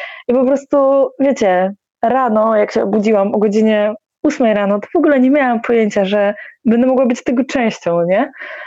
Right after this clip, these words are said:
A potem godzina dwudziesta pierwsza i, i wow, widzę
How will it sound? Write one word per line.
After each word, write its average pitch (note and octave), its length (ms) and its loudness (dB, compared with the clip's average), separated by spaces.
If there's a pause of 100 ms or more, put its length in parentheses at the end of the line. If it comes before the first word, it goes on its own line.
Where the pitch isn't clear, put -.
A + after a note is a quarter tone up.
(440)
A G3+ 160 -2
potem G#3 680 0 (160)
godzina G#3 460 0
dwudziesta G#3+ 540 -4 (100)
pierwsza C#4+ 680 0 (100)
i, A#3 580 2 (380)
i A#3+ 80 2
wow, F3+ 600 0
widzę G#3+ 640 2